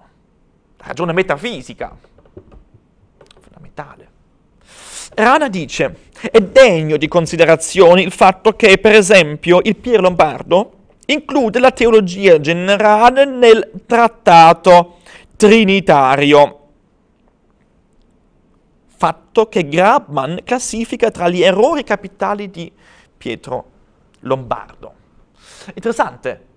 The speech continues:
per Rahner Lombardo è già molto avanti rispetto, eh, eh, eh, poi, eh, ai,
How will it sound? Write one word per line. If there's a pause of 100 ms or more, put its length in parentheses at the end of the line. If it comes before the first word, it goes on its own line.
(240)
per
Rahner
Lombardo
è
già
molto
avanti (480)
rispetto, (800)
eh,
eh,
eh, (260)
poi,
eh,
ai,